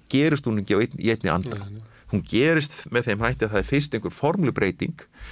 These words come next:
Speaker 1: svo tekur auðvitað tíma fyrir menningun að breytast.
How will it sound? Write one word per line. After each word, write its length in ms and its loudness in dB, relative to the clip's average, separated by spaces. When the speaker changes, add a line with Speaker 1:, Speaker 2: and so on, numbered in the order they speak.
Speaker 1:
svo 160 0
tekur 400 2
auðvitað 260 -2
tíma 300 0
fyrir 160 0
menningun 480 4
að 80 -2
breytast. 400 -4